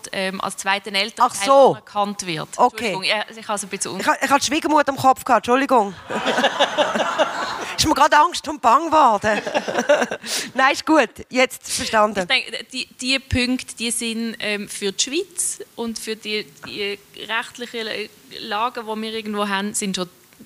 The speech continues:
Speaker 1: ziemlich bemerkenswert. Dass das noch längstens nicht alles ist,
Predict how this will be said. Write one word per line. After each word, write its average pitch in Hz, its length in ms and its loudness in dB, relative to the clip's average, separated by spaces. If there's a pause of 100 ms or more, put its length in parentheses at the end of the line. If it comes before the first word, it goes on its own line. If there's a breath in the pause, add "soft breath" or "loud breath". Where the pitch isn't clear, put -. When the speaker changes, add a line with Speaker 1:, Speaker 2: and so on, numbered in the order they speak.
Speaker 1:
ziemlich 190 260 0
bemerkenswert. 160 720 -8 (380 loud breath)
Dass 196 220 -2 (220)
das 196 160 -4
noch 196 120 0
längstens 214 420 -2
nicht 196 160 -2
alles 196 400 -4
ist, 185 420 -6